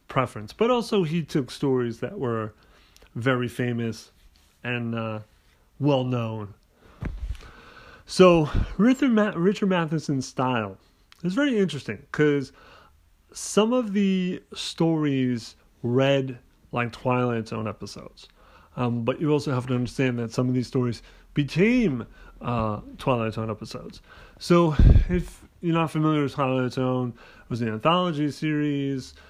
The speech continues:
uh, that mixed science fiction, thriller, sometimes horror, and a lot of the story arc was just basically,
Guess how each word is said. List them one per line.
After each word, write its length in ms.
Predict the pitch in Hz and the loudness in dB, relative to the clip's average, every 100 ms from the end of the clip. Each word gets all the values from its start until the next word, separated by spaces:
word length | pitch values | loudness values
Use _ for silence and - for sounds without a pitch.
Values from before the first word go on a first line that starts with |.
| - - | -20 -16
uh, 300 | - 113 107 | -10 -8 -8
that 320 | 110 113 104 - - - - - _ - | -8 -8 -8 -10 -16 -18 -20 -20 _ -14
mixed 800 | 180 147 143 131 - - - - - - - - - | -4 0 0 -2 -10 -12 -14 -16 -18 -20 -20 -20 -16
science 380 | - 123 113 110 | -8 -6 -6 -2
fiction, 760 | 147 - 147 139 131 131 127 - - - _ _ - | -4 -2 -2 0 2 0 -2 -8 -20 -20 _ _ -10
thriller, 800 | 135 143 147 139 135 127 127 120 | -2 0 2 0 0 0 -2 -4
sometimes 420 | 135 120 143 123 | -4 -4 -4 -6
horror, 640 | - 123 120 120 117 113 - _ _ _ _ _ | -4 -2 0 -2 -4 -6 -12 _ _ _ _ _
and 500 | - 127 120 120 120 - | -4 -2 -2 -2 -4 -6
a 60 | 120 | -2
lot 300 | 127 127 131 | 0 0 -2
of 140 | 117 | -2
the 360 | 123 120 117 101 _ _ _ _ - - | -4 -2 -6 -12 _ _ _ _ -20 -20
story 560 | - - 143 139 131 123 | -14 -2 0 2 0 -2
arc 440 | 117 113 113 - | -2 -4 -6 -6
was 200 | 123 113 | -6 -6
just 220 | - 110 | -8 -6
basically, 720 | 131 117 120 - 123 117 113 | -6 -6 -8 -6 -4 -4 -6